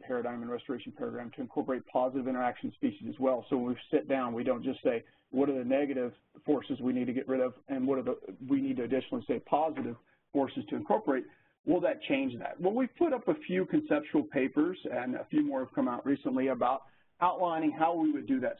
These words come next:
systematically. If you're interested in corals, for instance, down here, let's list the nine different intera-, positive interactions that we know about that we could incorporate.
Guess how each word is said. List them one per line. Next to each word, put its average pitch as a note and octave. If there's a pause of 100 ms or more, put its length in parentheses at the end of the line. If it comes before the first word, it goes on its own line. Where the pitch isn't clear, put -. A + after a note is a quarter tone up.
systematically. A#2+ (100)
If B2+
you're B2+
interested D3
in D3+
corals, E3+
for D#3
instance, D3
down C#3
here, C#3+ (340)
let's -
list D#3+ (100)
the D3
nine C#3+
different -
intera-, B2+ (360)
positive C#3+
interactions C3+
that B2
we D3
know F#3
about B2+
that A#2
we C3
could B2+
incorporate. -